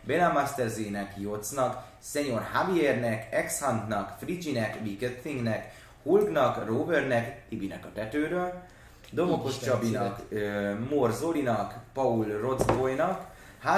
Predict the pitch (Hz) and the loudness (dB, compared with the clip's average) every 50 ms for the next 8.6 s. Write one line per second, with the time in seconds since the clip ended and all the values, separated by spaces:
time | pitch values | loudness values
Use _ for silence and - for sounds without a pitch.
0 | 196 - 196 160 143 143 135 123 120 117 110 110 107 101 - 113 135 160 165 156 | 4 4 4 2 2 2 2 4 4 4 4 2 0 0 2 4 4 4 4 2
1 | 147 - - 135 113 - 113 110 107 104 101 95 - - - 113 107 104 101 101 | 0 -2 -2 -4 -4 -4 -4 -4 -4 -4 -4 -4 -6 -4 -2 0 0 0 0 -2
2 | 98 98 110 143 151 156 143 123 135 120 113 104 101 - - - - - 117 113 | -2 2 4 4 6 6 4 2 0 -2 -2 -2 -2 -4 -8 -12 -12 -10 -2 2
3 | 143 143 147 143 143 135 127 117 110 104 104 104 101 101 101 98 95 - - - | 4 4 4 4 2 0 0 0 0 -2 -4 -4 -4 -4 -4 -4 -6 -8 -8 0
4 | 120 120 117 117 113 110 104 101 98 - - 147 156 160 151 143 123 117 110 107 | 4 4 4 6 4 2 2 0 0 2 2 2 4 4 2 2 2 0 0 -2
5 | 104 101 104 113 135 156 160 156 160 160 131 117 104 113 110 107 - - - - | -4 -4 -2 0 2 2 2 2 0 -2 -2 -2 -2 -2 -4 -4 -4 -8 -14 -18
6 | - - - 127 147 151 - - 151 - - 135 127 117 113 113 113 110 107 107 | -18 -8 -2 0 0 0 0 0 -2 -2 -2 -2 -2 -2 -2 0 0 -2 -2 -2
7 | 104 104 104 - - 104 101 98 98 - - 95 90 - - 101 95 95 - - | -2 -6 -8 -8 -6 -6 -4 -6 -6 -6 -8 -10 -10 -8 -6 -4 -4 -4 -6 -8
8 | 127 131 151 165 165 - 165 156 151 156 - | -8 -8 -8 -8 -8 -4 -4 -2 -2 -4 -6